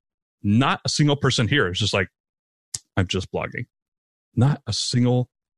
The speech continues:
person. There was one, there were a few freelancers there that didn't have any, like, blog, website, or whatever. But any creators that were there also have podcasts and YouTube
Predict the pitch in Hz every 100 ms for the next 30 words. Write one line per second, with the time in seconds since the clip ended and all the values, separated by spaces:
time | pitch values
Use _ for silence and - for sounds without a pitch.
0 | _ - 107 - 123 147 175 165 - -
1 | 156 185 233 - 143 120 104 104 104 104
2 | 104 104 98 107 98 - - - _ -
3 | 98 - _ _ _ - 110 98 95 101
4 | 92 92 95 92 90 87 - _ _ _
5 | _ _ - 139 143 147 143 127 110 107
6 | 135 127 135 107 104 127 - 110 127 117
7 | 110 101 101 95 95 90 90 -